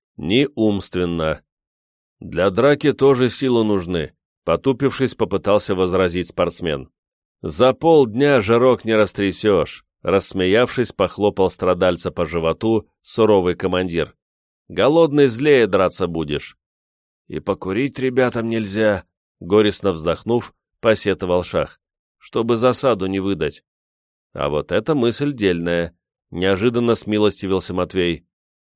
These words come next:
"У нас в команде ведь половина бойцов курящие. Гони их всех сюда, к развилке. Устроим курительную площадку недалече". "Зачем?" — не понял хитрой затеи Шах.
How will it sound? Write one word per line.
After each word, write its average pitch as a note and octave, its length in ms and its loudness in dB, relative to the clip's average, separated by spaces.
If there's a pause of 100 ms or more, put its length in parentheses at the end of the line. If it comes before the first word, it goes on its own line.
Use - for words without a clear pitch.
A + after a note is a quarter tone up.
(120)
"У F2 140 -2
нас A#2 220 2
в - 40 -14
команде B2 440 2
ведь A2 200 -2
половина A#2 480 2
бойцов A2 460 2
курящие. G#2+ 720 0 (480)
Гони G#2 480 2
их B2 100 0
всех C3 280 -2
сюда, B2 340 2
к - 60 -12
развилке. G2+ 680 0 (460)
Устроим C#3 560 2
курительную A#2+ 580 0
площадку A2 640 0
недалече". E2 640 -2 (760)
"Зачем?" — F#2 580 -2 (360)
не F#2 200 -2
понял G2 340 2
хитрой F#2 400 -2
затеи F2 460 -2
Шах. - 400 -4